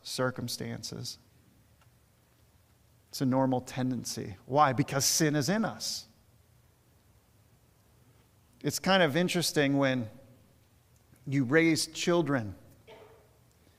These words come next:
You don't have to teach them how to be mean. You don't have to teach them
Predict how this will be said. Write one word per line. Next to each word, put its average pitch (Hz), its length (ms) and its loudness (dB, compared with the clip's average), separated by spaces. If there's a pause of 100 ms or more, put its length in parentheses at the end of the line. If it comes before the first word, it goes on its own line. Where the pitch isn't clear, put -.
(440)
You 165 160 4
don't 247 300 8
have 214 300 0
to - 60 -8 (100)
teach - 360 -4
them 131 320 0 (100)
how 143 280 2
to 127 520 0 (380)
be 143 200 2
mean. 120 520 2 (1900)
You 175 160 8
don't 247 200 10
have 240 220 6
to - 80 -6
teach 240 360 2
them 160 360 6